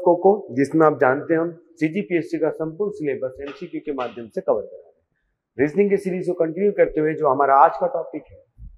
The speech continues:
वो है आपका data सफिशिएंसी। Data sufficiency जिसे हम समंक पर्याप्तता की, के और नाम से अपन जानते हैं। Data sufficiency basically यहाँ पर क्या होगा,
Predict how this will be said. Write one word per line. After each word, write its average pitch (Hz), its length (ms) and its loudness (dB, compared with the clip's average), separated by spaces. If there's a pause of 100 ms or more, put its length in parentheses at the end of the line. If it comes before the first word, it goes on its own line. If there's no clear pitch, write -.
(180)
वो 151 160 -2
है 160 80 0
आपका 135 420 -4 (300)
data 131 380 -4
सफिशिएंसी। - 1500 -20
Data 160 300 2
sufficiency 160 760 -8 (340)
जिसे 135 320 -10
हम 117 240 -8 (460)
समंक 180 500 2 (200)
पर्याप्तता 127 760 6 (840)
की, 160 300 8 (840)
के 160 100 8
और 147 260 10
नाम 123 260 2
से 117 120 -6
अपन 196 180 -2
जानते 95 380 -8
हैं। 87 100 -18 (1040)
Data 160 320 12
sufficiency 208 460 6
basically 180 400 6
यहाँ 175 180 4
पर 165 200 0
क्या 165 140 0
होगा, 131 280 2